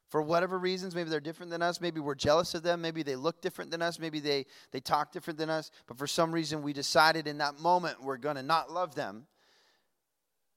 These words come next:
And God's love confronts us. We're caught in our hypocrisy. They were caught seeing God's image as something else.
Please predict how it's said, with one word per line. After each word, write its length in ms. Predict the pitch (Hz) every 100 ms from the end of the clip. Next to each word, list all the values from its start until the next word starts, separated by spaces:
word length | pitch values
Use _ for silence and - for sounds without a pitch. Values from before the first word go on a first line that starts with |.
| -
And 100 | 135
God's 300 | 156 147 135
love 180 | 147 -
confronts 460 | 131 - 107 -
us. 280 | - - - _ _ _ _ _ _ _ _ _ _ _ -
We're 100 | 131
caught 260 | - 165 156
in 60 |
our 80 | 147
hypocrisy. 720 | 139 - 139 139 104 - - _ _ _ _ _ _ _ _ _ _ _ _ _ _ _ _ _ _ _ _ _ _ _ _ _ _ _ _ _ _ _ _ _
They 100 | 147
were 100 | 156
caught 400 | 143 - 175 170
seeing 320 | - 175 160 147
God's 340 | 151 160 139
image 320 | 156 170 147
as 80 | 135
something 360 | - 165 160 151
else. 400 | 104 - -